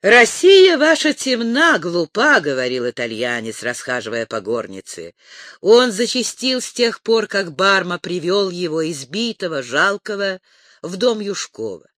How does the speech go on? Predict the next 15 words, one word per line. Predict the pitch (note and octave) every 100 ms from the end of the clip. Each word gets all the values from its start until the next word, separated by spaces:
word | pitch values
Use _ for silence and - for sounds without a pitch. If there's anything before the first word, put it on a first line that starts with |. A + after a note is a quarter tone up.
| _ _ _ - - -
Правда, | G#3+ A#3+ C4 D#4+
был | B3+ E4+
неназойлив, | D#4 E4+ C#4+ F3+ E3+ E3+ E3+ F3+ F#3 _
скромен, | - - B3 A#3+ G#3+ G#3 G3+ G#3+ _ - -
учил | - D4 - E4+ F4
Дуняшу | D4 C4 G3+ F#3 F3 A3 G#3 F#3
разным | G#3 G3+ F#3 G3+ G#3
наукам, | G#3 G3+ G#3 G#3 G#3 - - -
Барму — | F#3 G3 B3+ G#3+ G#3+ G#3+ G#3+ -
рисованию. | G3+ G3 - E3 C#3 C3+ C#3 C#3+ D#3 - _ _ _ - -
А | C#4+ F#4
всё | - G#4
не | F#4+ F3+
свой | - - G#2 C3 D#3+
брак. | D3 D#3+ F3+